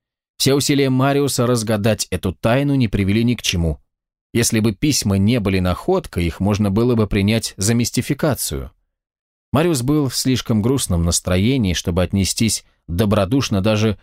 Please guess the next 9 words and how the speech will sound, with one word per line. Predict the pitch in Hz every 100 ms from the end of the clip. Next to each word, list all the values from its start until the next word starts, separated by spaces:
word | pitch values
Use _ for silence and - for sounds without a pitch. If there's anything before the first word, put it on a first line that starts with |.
| _ _
к | -
шутке | - 139 127 123
случая, | 113 - 143 117 - 82
принять | - 92 98 95
участие | - 92 110 98 - 95
в | 92
игре, | 87 110
которую, | 131 95 95 92
по-видимому, | - 92 117 127 117 117 117